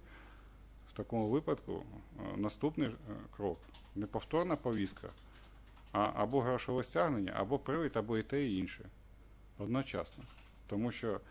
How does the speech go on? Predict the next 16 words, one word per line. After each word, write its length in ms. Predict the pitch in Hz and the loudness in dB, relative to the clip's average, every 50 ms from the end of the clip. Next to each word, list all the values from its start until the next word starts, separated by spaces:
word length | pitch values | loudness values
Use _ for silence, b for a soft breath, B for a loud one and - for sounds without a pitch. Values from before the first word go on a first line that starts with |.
| B B B B B B - - - | B B B B B B -20 -14 -6
якщо 300 | - 117 113 - - 135 | -4 -4 -2 0 2 0
особа 300 | 127 - - 123 113 117 | 2 2 0 2 4 4
отримала 400 | 110 - - 117 113 107 104 101 | 2 2 2 0 2 2 2 2
повістку, 420 | - - 104 120 151 - - - 107 | 2 2 2 2 2 0 0 0 2
вона 240 | 104 107 110 104 | 4 4 4 4
зобов'язана 720 | 95 107 113 113 143 143 127 117 107 92 87 90 90 87 | 2 2 2 4 4 4 6 6 4 4 2 0 -2 -4
з'являти 380 | 82 90 98 104 110 104 - 101 | -2 0 0 2 0 0 0 -2
до 140 | 87 101 95 | -2 -2 -2
залу 220 | 95 101 95 92 | 0 0 -2 -2
суду, 380 | - - 151 151 147 135 117 107 104 | 0 -2 -2 0 0 0 -2 -2 -2
не 160 | 101 101 110 104 | -2 0 0 2
маючи, 460 | 104 110 240 127 120 - - - 104 | 2 2 2 2 0 -2 -4 -4 -4
е, 520 | 101 - - - - - - - - 107 | -6 -6 -10 -16 -20 -20 -20 -10 -4 0
не 260 | 101 98 98 107 120 | 2 2 4 4 4
маючи 360 | 123 123 127 120 - - 104 101 | 4 4 2 2 0 0 -2 -2
значення, 640 | 101 110 110 123 131 127 - 117 107 101 95 - | -2 0 0 0 -2 -2 -2 0 0 0 0 0